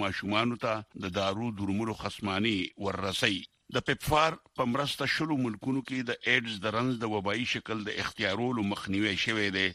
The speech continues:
او دغو ملکونو کې نوي فیصدي رنځوران د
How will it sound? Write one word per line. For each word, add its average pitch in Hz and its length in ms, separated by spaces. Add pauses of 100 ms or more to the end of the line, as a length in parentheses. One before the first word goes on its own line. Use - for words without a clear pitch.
(160)
او 101 60 (140)
دغو 127 260
ملکونو 117 420
کې 113 340
نوي 107 220 (100)
فیصدي 104 480
رنځوران 104 540 (280)
د 95 40